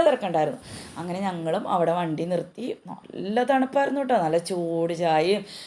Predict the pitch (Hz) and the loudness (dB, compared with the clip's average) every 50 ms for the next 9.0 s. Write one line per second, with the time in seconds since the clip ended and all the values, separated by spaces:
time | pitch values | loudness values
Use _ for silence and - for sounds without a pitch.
0 | - _ - 180 170 175 185 180 175 175 175 175 180 175 175 170 170 180 165 160 | -18 _ -12 -12 -8 -6 -4 -2 0 0 2 0 0 0 -2 -4 -2 0 0 0
1 | 156 160 160 156 156 - 170 170 190 180 170 160 175 180 185 170 151 160 156 160 | 0 2 0 0 2 0 -2 0 2 2 4 4 4 4 4 4 4 2 0 -2
2 | 151 165 170 - 208 190 180 175 170 185 190 196 190 208 220 254 - - - - | -2 -2 0 0 0 0 0 0 -2 -2 -4 -2 -2 -4 -4 -6 -10 -18 -20 -20
3 | - - - 190 190 185 - 180 185 185 180 175 170 170 - 185 190 190 185 185 | -20 -12 -6 -2 -2 -2 0 2 2 2 4 4 2 0 0 -4 -2 -2 -2 2
4 | 196 202 196 - 196 202 208 220 220 208 220 220 220 214 208 202 202 214 208 202 | 2 2 2 2 -2 -2 0 0 2 2 2 2 2 4 4 4 4 4 2 0
5 | - 196 185 202 214 - - _ _ _ - - - - 202 202 196 196 202 196 | -2 -4 -4 -4 -6 -6 -8 _ _ _ -14 -10 -8 -6 0 2 4 4 4 4
6 | 190 196 226 247 233 202 240 233 220 180 170 160 147 - - 185 - 190 202 202 | 2 4 4 4 6 6 6 6 6 4 4 0 0 0 0 0 0 2 2 0
7 | 196 208 214 214 190 190 175 - 190 196 190 196 233 214 202 190 190 202 214 214 | 0 0 0 2 2 0 0 2 0 0 2 4 4 4 4 4 4 4 2 2
8 | 208 202 208 196 190 190 190 190 226 226 214 190 - - 190 180 170 170 165 185 | 2 2 0 0 0 0 0 0 0 0 0 -2 0 0 2 2 2 0 0 -2